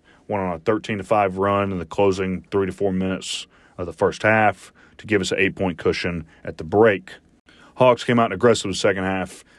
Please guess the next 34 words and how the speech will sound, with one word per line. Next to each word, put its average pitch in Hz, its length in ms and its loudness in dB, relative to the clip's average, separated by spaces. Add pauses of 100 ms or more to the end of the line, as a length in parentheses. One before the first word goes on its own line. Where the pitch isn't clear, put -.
(160)
very 110 180 0
much 104 240 -2
the - 80 -6
opposite 104 380 0
of 85 80 -10
how 95 160 0
we 90 80 -4
did 85 160 -4
in 87 80 -8
Austin. 87 560 -6 (520)
We 101 100 -2
opened 117 300 4
up 117 100 2
the - 80 -12
second 110 260 0
half 104 280 0
on 92 80 -6
a 87 60 -10
thirteen 104 420 0
to 101 40 -2
one 95 200 -2
run 92 360 -2 (240)
to - 80 -14
push 98 300 0
the 98 80 -2
lead 98 220 0
to - 60 -6
forty-nine 98 760 0
thirty-one 87 520 -6
at 82 140 -12
the - 80 -20
first 85 320 -8
media 92 260 -2
timeout. 82 540 -8